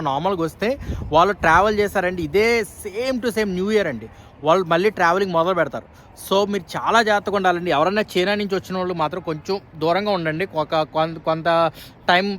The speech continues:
స్పే-, స్పేర్ చేయండి. నేను కో-, నేను ఇక్కడ న్యూ ఇయర్ సెలబ్రేషన్స్కి వెళ్ళాను.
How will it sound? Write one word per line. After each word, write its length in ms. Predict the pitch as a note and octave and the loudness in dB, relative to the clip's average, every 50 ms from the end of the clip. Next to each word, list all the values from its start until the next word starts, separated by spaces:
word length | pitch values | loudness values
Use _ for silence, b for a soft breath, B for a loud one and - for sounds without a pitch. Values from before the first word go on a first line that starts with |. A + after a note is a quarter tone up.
| - - - F#3+ - | -10 -14 -20 -20 -18
స్పే-, 360 | - - F3+ E3+ F3+ F#3+ G3+ E3+ E3 - | -2 2 4 4 4 4 0 -2 -8 -12
స్పేర్ 260 | - - F#3 F#3+ G3 F#3+ | -2 2 2 4 4 4
చేయండి. 260 | F#3 E3 D3+ D3+ F3+ G3+ F3+ | 2 2 2 0 -2 -2 0
నేను 180 | F3 G3 G#3 A3+ A3+ A#3 A3 B B B B B B - - - | 0 0 0 0 -2 -2 -4 B B B B B B -20 -4 0
కో-, 200 | F#3+ F#3 F#3+ G3+ E3+ E3+ | 2 2 2 2 2 0
నేను 160 | F#3 G#3 A3 A3 G3 | 0 2 2 2 2
ఇక్కడ 140 | - G3+ G3+ G3+ G3+ G3 G3 G3 F3 E3 | 4 4 4 6 6 4 4 2 0 0
న్యూ 100 | F3+ G3 | 4 4
ఇయర్ 120 | G#3 G#3+ G3+ - | 4 4 4 0
సెలబ్రేషన్స్కి 540 | F#3+ F#3 E3+ G3+ F#3+ - G#3 G3+ - - D#3 | -2 0 0 0 -2 -2 -4 -8 -2 -2 0
వెళ్ళాను. 340 | D#3 F3+ F#3+ F3+ D#3 D#3+ | 2 2 2 2 2 -2